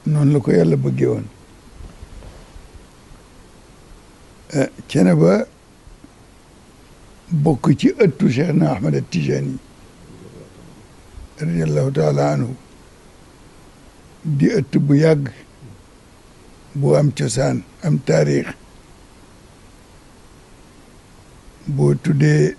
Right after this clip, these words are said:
taarixu tariqa bi fii ci Sénégal, fokk nga tudd Ceneba. Doore ko ci Maam Amari Ndaak, ak fa mu jaar, ba tariqa bi dugg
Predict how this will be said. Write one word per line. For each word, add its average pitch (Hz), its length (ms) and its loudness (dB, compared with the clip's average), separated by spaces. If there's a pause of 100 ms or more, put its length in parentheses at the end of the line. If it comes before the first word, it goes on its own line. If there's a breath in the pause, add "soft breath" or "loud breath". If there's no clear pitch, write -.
(160)
taarixu 160 540 0
tariqa 160 460 -4
bi 76 200 -6
fii 90 340 -6
ci 151 60 -12
Sénégal, 131 560 -4 (1800)
fokk - 260 -2
nga 160 180 2
tudd 143 280 -2
Ceneba. 139 380 -2 (2500)
Doore 147 320 2
ko 143 160 -4
ci 175 160 -4
Maam 170 320 2
Amari 151 320 0
Ndaak, 143 320 0 (1120)
ak 147 220 -2
fa 180 160 -4
mu 165 180 2
jaar, 143 340 0 (1400)
ba 165 100 -2
tariqa - 480 0
bi 190 120 0
dugg 160 460 0